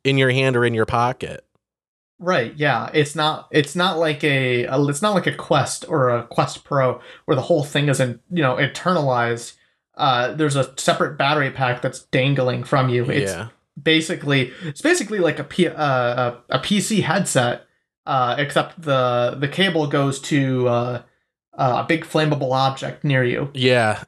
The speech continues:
Speaker 1: Well, it kinda reminds me of that, uh, the Vive headset that plugs into your phone.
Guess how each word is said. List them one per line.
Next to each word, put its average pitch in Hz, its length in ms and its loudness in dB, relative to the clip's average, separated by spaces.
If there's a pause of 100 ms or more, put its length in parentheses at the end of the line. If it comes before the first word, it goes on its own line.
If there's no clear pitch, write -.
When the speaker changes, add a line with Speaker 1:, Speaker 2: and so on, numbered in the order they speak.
Speaker 1:
Well, 170 180 4
it 175 100 4
kinda 185 240 2
reminds 143 500 2
me 139 140 2
of 123 320 2
that, 117 260 2
uh, 107 220 4
the 113 160 2
Vive 110 420 2
headset 98 480 -2
that 104 80 -4
plugs 107 260 -2
into 110 160 0
your 98 120 0
phone. 98 560 -2